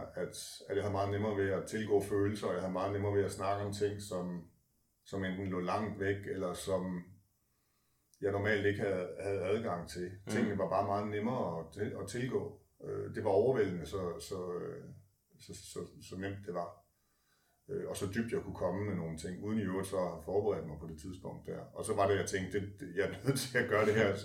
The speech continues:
Speaker 1: mere systematisk,
Speaker 2: Ja.
Speaker 1: og mere at forberede mig noget mere, når det er, at jeg, øhm, når det er, jeg gør det rigtigt.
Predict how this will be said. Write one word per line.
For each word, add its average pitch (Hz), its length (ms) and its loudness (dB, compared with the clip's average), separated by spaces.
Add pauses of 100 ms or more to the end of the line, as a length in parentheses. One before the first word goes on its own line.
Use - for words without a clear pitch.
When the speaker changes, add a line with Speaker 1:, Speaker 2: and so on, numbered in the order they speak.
Speaker 1:
mere 110 140 4
systematisk, 101 680 0 (180)
Speaker 2:
Ja. 107 180 8 (200)
Speaker 1:
og 95 120 -2
mere 110 260 6
at - 80 -2
forberede 113 380 4
mig 92 100 -2
noget 90 160 -4
mere, 92 300 -2
når 98 140 -2
det 85 140 0
er, 87 60 -2
at 92 160 0
jeg, 82 300 -4
øhm, 80 200 -8 (1120)
når 90 100 -4
det 85 80 2
er, 85 40 2
jeg 87 100 0
gør 85 180 0
det 87 80 -2
rigtigt. - 240 -8